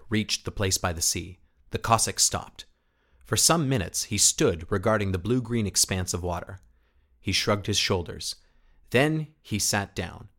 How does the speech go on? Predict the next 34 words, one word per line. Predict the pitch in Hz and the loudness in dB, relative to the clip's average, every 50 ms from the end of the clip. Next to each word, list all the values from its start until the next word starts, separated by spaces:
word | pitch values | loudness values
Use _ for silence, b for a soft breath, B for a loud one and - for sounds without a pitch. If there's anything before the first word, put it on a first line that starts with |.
| _ _ _ _ _ _ | _ _ _ _ _ _
took | - - 117 - | -2 -2 -2 -2
a | 143 | -2
drink | 117 - 127 135 131 - | -4 -2 -2 -2 -2 -4
of | 120 104 - | -6 -4 0
brandy | 113 104 101 92 82 87 | 0 2 2 0 -2 -4
from | 85 - - 87 | -4 -4 -4 -2
a | 82 | 0
silver | - - 101 95 98 101 | 0 0 0 -2 -4 -6
flask, | - - 110 95 - - 101 - - - - - _ _ _ _ - | -6 -4 -6 -6 -6 -6 -8 -8 -8 -8 -10 -18 _ _ _ _ -4
lit | 107 110 123 | 0 2 2
a | 147 | 4
cigarette, | - - 175 147 104 87 80 85 - - _ _ _ _ _ _ _ - | 4 4 2 2 0 -2 -4 -6 -8 -14 _ _ _ _ _ _ _ -6
and | 110 98 | -4 -2
hummed | 87 113 131 135 131 113 | 0 2 2 2 2 0
a | 98 | -2
bit | 82 98 85 - | -4 -6 -12 -12
from | - - - 90 85 | -12 -8 -6 -6 -4
Madame | 85 85 87 87 87 85 | -4 -4 -4 -4 -4 -4
Butterfly. | 90 85 85 80 - - - - - _ _ _ _ _ _ _ _ _ _ _ | -4 -6 -8 -10 -12 -16 -16 -16 -18 _ _ _ _ _ _ _ _ _ _ _
General | 98 110 143 180 190 180 151 | 2 4 4 6 6 4 4
Zaroff | 131 147 120 92 82 82 82 - - | 4 4 4 4 2 0 -4 -6 -2
had | - 110 117 | 2 2 4
an | 120 113 | 4 2
exceedingly | 104 - - - - 185 185 180 165 147 143 120 | 2 2 2 0 2 2 0 0 0 0 0 0
good | 107 - 120 107 95 | 0 0 -2 -2 0
dinner | - 107 98 87 80 80 87 - | 0 -2 0 0 -2 -6 -8 -6
in | 107 95 | -6 -4
his | 90 92 87 - | -2 -2 -2 -2
great | - 101 110 123 117 - | 0 0 0 0 0 -4
paneled | - 110 107 107 101 95 90 | -4 -4 -2 -2 -2 -4 -2
dining | - 95 98 95 87 82 | -2 0 0 0 -2 -4
hall | 80 85 87 82 | -4 -6 -6 -6
that | 82 85 82 82 | -6 -6 -8 -8
evening. | 82 78 - - 76 85 92 | -10 -12 -12 -14 -16 -18 -20